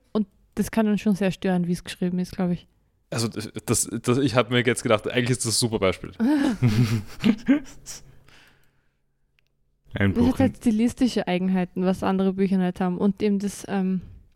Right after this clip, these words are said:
Speaker 1: das James Baldwin-Buch ist stilistisch auch sehr eigen. Und deswegen glaub ich auch, dass es vielleicht manche nicht mögen.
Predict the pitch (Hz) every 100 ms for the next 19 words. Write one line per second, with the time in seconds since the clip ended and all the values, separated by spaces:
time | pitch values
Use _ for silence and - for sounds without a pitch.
0 | _ _ _ _ _ _ _ - - 214
1 | - 202 196 202 233 226 - 214 240 196
2 | - - 208 214 - 208 214 - 196 185
3 | 170 170 175 - _ _ _ _ _ _
4 | _ _ _ - - 202 220 - 208 196
5 | 202 196 190 190 - 185 196 - 196 180
6 | 190 190 - 185 185 - 175 175